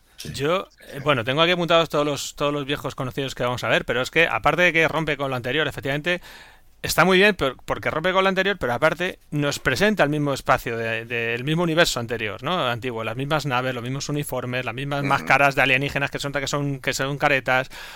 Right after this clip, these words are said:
Speaker 2: los androides que se nota que son, mm, plasticudos y que se mueven como muñecos. Entonces está muy bien porque lo entremezclan esos detalles más antiguos con, jolín, con efectos hechos por
Speaker 3: Sí,
Speaker 2: ordenador
Speaker 3: sí.
Speaker 2: de la leche.
Speaker 3: Nuevo
Speaker 2: Entonces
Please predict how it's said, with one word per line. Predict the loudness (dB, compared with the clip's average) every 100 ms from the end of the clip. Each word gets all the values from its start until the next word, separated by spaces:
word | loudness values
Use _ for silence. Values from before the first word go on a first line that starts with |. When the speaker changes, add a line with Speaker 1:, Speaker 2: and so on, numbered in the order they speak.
| -8
Speaker 2:
los | -2 2
androides | 2 4 4 2
que | 0
se | 0
nota | 0
que | 0
son, | 0 0 -2 -4 -6 -4 -4
mm, |
plasticudos | -2 -2 -2 -2 2 2 2
y |
que | 0
se | 0
mueven | -2 0
como | 0 0
muñecos. | 0 0 0 -2 -4 -8 -14 -6
Entonces | 0 0
está | 2 2
muy | 2
bien | 2
porque | 0 -4
lo | -4
entremezclan | -4 -6 -4 -2 -2 -2 -2
esos | -2 -2 -4 -10
detalles | -2 0 2 0 0 -2 -6 -16
más | -8 -2 0 2
antiguos | 0 0 -2 -2
con, | -2 0 -2 -6
jolín, | -8 -6 -6 -6
con | -8
efectos | -6 -6 -6 -6
hechos | -6 -6
por | -4 -4
Speaker 3:
Sí, | 0
Speaker 2:
ordenador | 2 2 -2
Speaker 3:
sí. |
Speaker 2:
de | -6
la | -6
leche. | -6 -2
Speaker 3:
Nuevo | 0 4
Speaker 2:
Entonces | 4